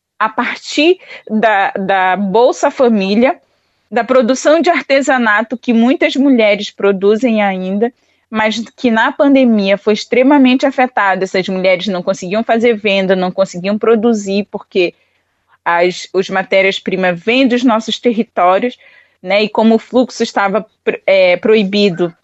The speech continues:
não haveria como isso chegar. O Parque das Tribos teve apenas um óbito essa pandemia inteira, por conta das ações, por conta dos nossos conhecimentos ancestrais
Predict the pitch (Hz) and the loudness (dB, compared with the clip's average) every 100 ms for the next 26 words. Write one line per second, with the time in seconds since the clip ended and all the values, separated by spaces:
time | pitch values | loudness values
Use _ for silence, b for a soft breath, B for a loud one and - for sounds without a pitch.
0 | _ 202 208 220 214 220 226 240 - 214 | _ 0 2 2 2 2 2 0 0 0
1 | 202 196 214 220 262 185 185 185 254 b | 0 -2 -4 -2 -2 0 0 0 -4 b
2 | b b _ _ - 214 233 254 254 208 | b b _ _ -8 -4 -4 -2 -2 -2
3 | 220 - 247 247 196 190 b b _ 220 | -2 -2 0 0 -2 -8 b b _ 0
4 | 214 233 - 240 240 254 - - 277 285 | 2 0 2 2 2 0 -4 0 2 4
5 | 262 269 226 226 - 175 - _ _ 220 | 4 2 0 -2 -6 -8 -10 _ _ -4
6 | 226 254 254 247 247 233 247 269 - - | -2 -2 0 2 2 4 2 0 -6 0
7 | 247 226 190 185 _ _ _ - 247 226 | 2 4 0 -4 _ _ _ -4 -2 -2
8 | 240 240 214 220 214 208 - 254 277 320 | 0 2 2 2 0 -2 -2 2 2 2
9 | - b b b b _ 240 247 247 247 | -2 b b b b _ -2 0 0 2
10 | 233 220 240 226 247 247 - 247 240 240 | 2 2 2 0 0 -4 0 2 2 2
11 | 240 226 240 240 220 226 233 220 - 214 | 2 4 2 2 0 0 0 -2 -2 -2
12 | 214 214 233 - | 0 0 -2 -8